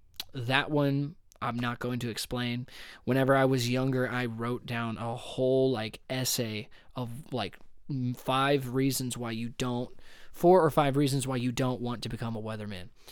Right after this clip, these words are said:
And I had real reasons for it. And to this day, I'm always thinking to myself, "You know what?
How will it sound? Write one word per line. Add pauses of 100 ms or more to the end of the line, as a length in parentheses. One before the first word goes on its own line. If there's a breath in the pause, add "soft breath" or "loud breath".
(220 loud breath)
And
I
had
real
reasons
for
it. (260 loud breath)
And
to
this
day,
I'm
always
thinking
to
myself,
"You
know
what?